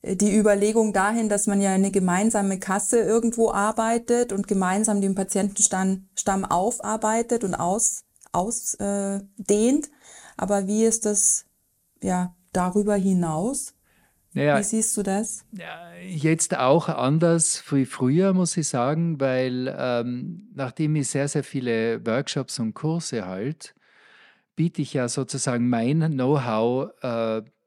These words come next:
Speaker 2: europaweit, kann man fast sagen, an. Und, äh, na,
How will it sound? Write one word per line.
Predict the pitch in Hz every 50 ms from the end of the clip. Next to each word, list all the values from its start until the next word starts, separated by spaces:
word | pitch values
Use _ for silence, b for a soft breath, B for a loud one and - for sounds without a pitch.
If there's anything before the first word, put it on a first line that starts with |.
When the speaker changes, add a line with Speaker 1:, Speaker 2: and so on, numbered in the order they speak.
| _ _ _ 320 285
Speaker 2:
europaweit, | - 123 123 113 127 139 - - 139 113 104 - 113 110 104 117 - - -
kann | - 131 127
man | 123 117 110
fast | - 127 113 110 107 - -
sagen, | - - 104 101 107 107 107 113
an. | - 113 110 113 127 151 180 190 - B B B B B B B B B B B
Und, | - 151 131 127 127 127 127 127 120 - -
äh, | 135 127 123 123 123 123 123 - 175 - _ _ _
na, | - 147 113 110 127 123 104